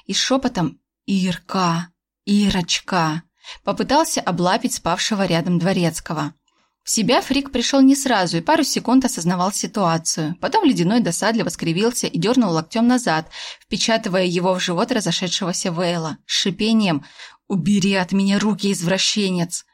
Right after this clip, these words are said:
Дворецкий отодвинулся в сторону. Ученый судорожно сел, непонимающе оглядываясь и потирая пострадавший пресс. Потом сообразил, что его разбудило,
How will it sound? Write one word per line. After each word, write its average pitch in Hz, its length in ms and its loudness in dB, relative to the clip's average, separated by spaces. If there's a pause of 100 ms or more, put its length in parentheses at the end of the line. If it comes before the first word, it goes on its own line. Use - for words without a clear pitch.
(120)
Дворецкий 202 560 0
отодвинулся 190 600 -2
в - 60 -8
сторону. 175 600 -2 (240)
Ученый 294 400 2
судорожно 208 440 0
сел, 254 280 0
непонимающе 180 680 0
оглядываясь 226 520 0
и 214 40 -2
потирая 175 400 -2
пострадавший 175 680 -4
пресс. 165 480 -4 (200)
Потом 233 240 0
сообразил, 202 680 0
что - 340 -2
его 214 160 0
разбудило, 202 680 0